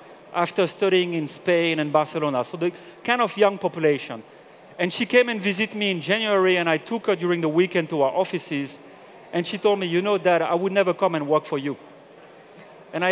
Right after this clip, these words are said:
asked her, "Why that?" And she said, "Your place is ugly." <laughs> And I said, "What's wrong with the place? We have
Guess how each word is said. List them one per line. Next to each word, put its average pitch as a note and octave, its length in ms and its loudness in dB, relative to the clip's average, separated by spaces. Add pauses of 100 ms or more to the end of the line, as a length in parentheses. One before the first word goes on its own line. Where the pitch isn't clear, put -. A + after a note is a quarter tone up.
asked G3 160 -2
her, F#3+ 80 2
"Why E3+ 280 4
that?" D3+ 260 4
And D3+ 100 -2
she F#3 120 -8
said, F3 280 0
"Your F3+ 100 4
place G3 320 0
is E3+ 200 -6
ugly." D3+ 380 0
<laughs> - 1600 -20
And E3+ 380 2
I F3 80 0
said, F3 180 0
"What's F#3+ 300 2
wrong A3 180 4
with G#3 140 -2
the D3+ 80 4
place? D3+ 460 0
We D#3+ 120 0
have D3+ 220 6